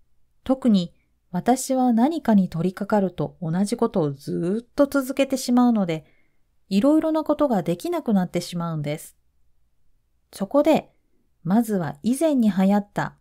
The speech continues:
ポモドーロテクニックを試しました。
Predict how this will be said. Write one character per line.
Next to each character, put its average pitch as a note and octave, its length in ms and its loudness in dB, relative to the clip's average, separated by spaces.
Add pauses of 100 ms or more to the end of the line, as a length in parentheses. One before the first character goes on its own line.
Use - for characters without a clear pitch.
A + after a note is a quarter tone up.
(120)
ポ F3 160 -4
モ C#4 220 2
ド E4 220 4
ー - 20 2
ロ D#4 140 2
テ D4 140 0
ク C#4+ 120 -2
ニ B3+ 180 2
ッ - 100 -20
ク - 140 -2
を D4 140 4
試 F#3 240 0
し - 140 -8
ま E3+ 160 -4
し - 80 -16
た。 - 200 -8